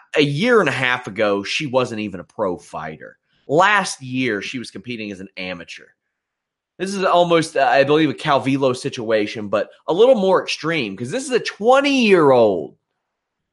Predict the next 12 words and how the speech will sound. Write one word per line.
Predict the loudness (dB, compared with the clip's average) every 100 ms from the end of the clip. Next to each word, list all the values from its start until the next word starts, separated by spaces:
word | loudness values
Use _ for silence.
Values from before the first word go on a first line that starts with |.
| -2
A | -2 -2
twenty-year-old | -8 -2 0 0 0 0 0 2 0 -4
man. | -12 -16 -18 _ _ _ _ _ _ _ _ _ _ _ _ _ _ _ _ _ _ _ _ _ _ _
Whew, | 4 4 4
I | 0
mean, | -2
she | -2 -2
was, | -2 -4 -12 _ _ _ _ _ _ _
she | -12
was | -4
literally | -2 2 4 6
eighteen | 4 2 -4 -2 -2 -2 -4 -6